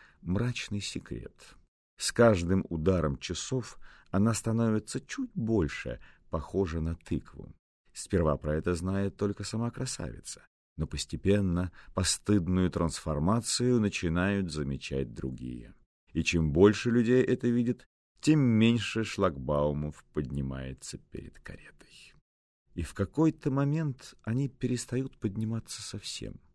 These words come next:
Карета становится тем, чем была с самого начала, тыквой, катящейся по земле к утилизационному рву в компании других несвежих и побитых жизнью овощей. И происходит это всего за несколько лет.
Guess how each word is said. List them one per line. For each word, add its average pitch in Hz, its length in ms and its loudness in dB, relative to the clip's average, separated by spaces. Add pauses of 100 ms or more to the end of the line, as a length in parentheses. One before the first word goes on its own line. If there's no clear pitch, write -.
(460)
Карета 104 400 4
становится 101 640 -2
тем, 139 400 0
чем 117 300 -2
была 120 180 2
с 113 80 -6
самого 131 400 -4
начала, 135 560 -6 (240)
тыквой, 67 720 2
катящейся 123 800 4
по - 160 2
земле 110 520 4 (200)
к - 80 -20
утилизационному 110 1200 4
рву 92 520 2 (260)
в - 160 -20
компании 90 580 2
других 85 640 0
несвежих 107 800 0 (240)
и 147 140 4
побитых 90 720 -2
жизнью 60 720 -8 (360)
овощей. - 760 -12 (440)
И - 120 4
происходит 135 680 4
это 123 180 2
всего 127 400 0
за 143 140 -2
несколько 131 440 -4
лет. 87 220 -4